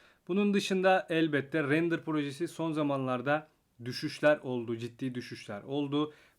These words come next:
Bazı isim değişikliklerinden kaynaklı bazı kafa karışıklıkları oldu. Bence o da birazcık etkiledi arkadaşlar. Ama Render'ın özellikle dirsek teması kurmuş olduğu real hayattaki şirketlerden kaynaklı önünün açık olduğunu düşünüyorum.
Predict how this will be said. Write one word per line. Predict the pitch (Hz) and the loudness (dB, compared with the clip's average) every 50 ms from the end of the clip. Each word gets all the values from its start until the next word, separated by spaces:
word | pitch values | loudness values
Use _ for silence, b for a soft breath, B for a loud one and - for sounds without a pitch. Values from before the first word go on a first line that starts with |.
| B - | B 4
Bazı | 147 160 165 160 165 175 | 6 6 6 6 2 -2
isim | 170 143 - 190 180 165 | -4 -4 -2 -2 0 2
değişikliklerinden | 151 147 143 135 - 135 131 - - 117 - - 127 123 123 123 123 123 120 120 | 2 2 0 0 -4 -8 -12 -12 -14 -14 -10 -8 -6 -6 -4 -4 -4 -4 -6 -4
kaynaklı | - 165 151 135 120 113 107 - 160 156 | -2 0 0 0 0 -4 -6 -6 -2 0
bazı | 151 151 139 135 135 | 2 2 2 0 -2
kafa | - 135 135 151 135 | -6 -6 -6 -6 -6
karışıklıkları | 135 135 113 107 - - _ _ - _ - 120 135 | -4 -6 -6 -6 -10 -16 _ _ -16 _ -10 -6 -6
oldu. | 147 135 127 151 147 | -4 -4 -4 -4 -2
Bence | 143 139 135 127 131 | -2 -2 -2 -2 -4
o | 135 131 | -6 -6
da | 131 120 117 | -6 -6 -6
birazcık | 110 107 101 98 107 - | -6 -6 -8 -8 -8 -6
etkiledi | 143 143 139 - 151 151 151 151 | -6 -6 -4 -2 -2 0 2 2
arkadaşlar. | 151 143 139 - 143 143 139 135 - - 165 160 - b b b b b b b | 2 2 0 -2 -4 -2 -4 -4 -4 -6 -6 -6 -8 b b b b b b b
Ama | 151 151 156 147 147 147 135 | 0 2 2 4 2 2 2
Render'ın | 135 143 147 147 143 135 123 120 123 131 131 b b b b b b b | 2 2 2 2 2 0 0 -2 -2 -6 -8 b b b b b b b
özellikle | 120 113 120 139 147 156 165 160 147 131 127 | -2 0 2 2 2 2 2 -2 -2 -2 -2
dirsek | 135 127 - - 165 151 - | -4 -4 -4 -4 -6 -4 -2
teması | 156 147 143 143 139 135 135 131 | -2 0 0 0 0 -2 -4 -8
kurmuş | - 143 135 135 135 127 - 131 | -10 -6 -4 -4 -4 -4 -4 -6
olduğu | 120 117 113 113 123 127 139 139 135 113 | -6 -6 -4 -4 -2 -2 -4 -6 -8 -6
real | 104 113 117 127 139 | 0 4 4 6 6
hayattaki | 147 143 139 127 127 - 135 120 - 120 | 6 6 4 2 0 -2 -6 -6 -6 -6
şirketlerden | - - 135 - - 131 123 127 - 117 110 107 110 107 104 | -6 -6 -8 -6 -4 -4 -4 -4 -4 -4 -4 -4 -4 -6 -6
kaynaklı | - - 143 127 113 107 104 - 123 127 135 | -2 -2 0 0 -2 -4 -6 -8 -8 -8 -6
önünün | - 131 127 123 117 120 123 127 | -6 -4 -4 -4 -4 -4 -6 -6
açık | 131 127 123 - - - | -6 -6 -6 -8 -10 -10
olduğunu | 120 107 101 98 113 135 143 131 | -8 -8 -6 -6 -6 -6 -6 -6
düşünüyorum. | 123 117 - 120 113 107 98 | -8 -8 -6 -6 -6 -6 -8